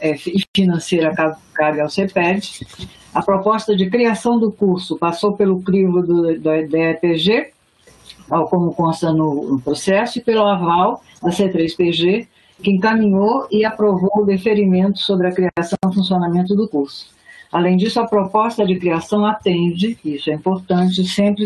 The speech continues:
a todos os requisitos legais. O curso de especialização em Direito Digital tem como coordenadora a professora Ivanilda Maria Lira Ferreira. Ele será oferecido, né,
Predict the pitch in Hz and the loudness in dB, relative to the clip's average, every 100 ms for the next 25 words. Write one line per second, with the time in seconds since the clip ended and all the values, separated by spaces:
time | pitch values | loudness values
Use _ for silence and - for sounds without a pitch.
0 | 190 180 196 190 190 190 180 180 170 170 | -2 0 0 0 0 0 0 0 -2 -2
1 | 185 185 185 151 143 - - - _ - | -2 0 0 -2 -4 -6 -14 -20 _ -20
2 | - - - 180 247 277 294 269 - 233 | -20 -20 -6 -4 -2 -2 -2 -4 -2 -2
3 | 220 202 175 180 - - 196 190 185 185 | 0 0 2 2 0 -2 0 2 4 2
4 | 165 170 175 180 180 165 160 208 170 - | 2 2 2 2 0 -2 0 0 -2 -2
5 | 185 180 156 139 - 180 - - - 208 | 0 0 0 -4 -6 -6 -8 -18 -4 0
6 | 226 220 202 185 185 190 185 170 156 156 | 0 2 2 2 2 2 2 0 0 0
7 | 151 156 165 170 - 196 190 185 180 185 | 0 -2 -2 -4 -2 0 2 2 2 0
8 | 190 208 214 196 180 170 165 165 160 156 | 0 2 2 2 2 2 2 2 2 2
9 | 156 151 156 196 190 202 233 320 - _ | 0 0 0 0 2 2 0 -4 -8 _
10 | _ _ - 170 180 196 196 202 202 - | _ _ -4 -2 -2 0 2 2 -2 -4
11 | 190 240 233 214 - 190 165 135 117 143 | -2 0 0 0 -2 0 0 -4 -10 -4
12 | 165 202 | -2 -2